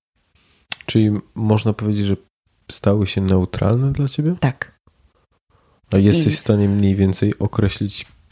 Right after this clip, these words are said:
Speaker 1: dla-, że dlaczego tak się stało?
Speaker 2: Wiesz co, to był bardzo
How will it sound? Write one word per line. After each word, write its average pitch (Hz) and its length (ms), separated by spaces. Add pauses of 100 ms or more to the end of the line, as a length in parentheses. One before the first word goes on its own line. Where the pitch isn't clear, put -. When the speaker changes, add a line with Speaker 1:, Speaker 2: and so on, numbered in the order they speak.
(420)
Speaker 1:
dla-, 101 240 (380)
że 98 160
dlaczego 98 500
tak - 140
się 104 120
stało? 135 340 (2250)
Speaker 2:
Wiesz 220 160
co, 277 160 (340)
to 220 120
był 214 240
bardzo 220 460